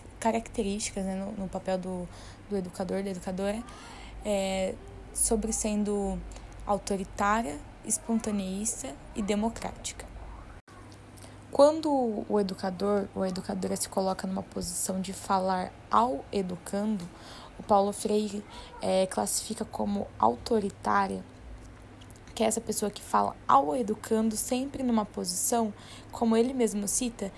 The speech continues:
de cima para baixo. Ou seja, ele cria uma po-, uma posição hierárquica, né, onde só o educador é o, é o sujeito que tem a experiência, que ensina ao educando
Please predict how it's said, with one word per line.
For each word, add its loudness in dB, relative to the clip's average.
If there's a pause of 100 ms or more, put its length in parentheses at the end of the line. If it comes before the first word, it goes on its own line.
(260)
de -2
cima 0
para 4
baixo. -2 (720)
Ou 4
seja, 2 (360)
ele 2
cria 0
uma 4
po-, 0 (120)
uma 4
posição 2
hierárquica, 2
né, 0 (600)
onde 6
só 4
o 2
educador 0 (560)
é 4
o, 4 (200)
é 0
o 2
sujeito 0
que -12
tem -2
a 0
experiência, 0 (440)
que -4
ensina 2 (580)
ao 10
educando 0